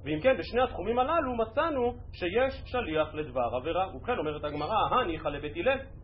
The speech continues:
אז בית הלל הבנו שזה שני כתובים הבאים כאחד, אין מלמדים, רק כאן יש שליחות לדבר עבירה, ובכל תחום אחר אין. אלא לבית שמאי,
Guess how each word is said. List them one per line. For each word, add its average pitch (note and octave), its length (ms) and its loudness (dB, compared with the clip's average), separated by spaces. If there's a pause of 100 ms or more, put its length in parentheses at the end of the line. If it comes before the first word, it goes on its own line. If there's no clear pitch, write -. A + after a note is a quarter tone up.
אז B2+ 140 -10
בית F#3+ 160 -2
הלל B3+ 180 0
הבנו C#4+ 280 0
שזה F3 180 -6
שני A3 160 -6
כתובים A3 260 -6
הבאים A3+ 220 -2
כאחד, B3 340 -2
אין G#3+ 100 -6
מלמדים, E3+ 480 -4
רק A#3 240 4
כאן G3+ 180 0
יש F#3 80 -6
שליחות F3+ 260 -6
לדבר D3+ 260 0
עבירה, G3 280 2
ובכל A3 320 0
תחום G3 160 -4
אחר G3 320 -2
אין. C#3 140 -4 (500)
אלא G3+ 180 6
לבית D3+ 280 -2
שמאי, E3 380 0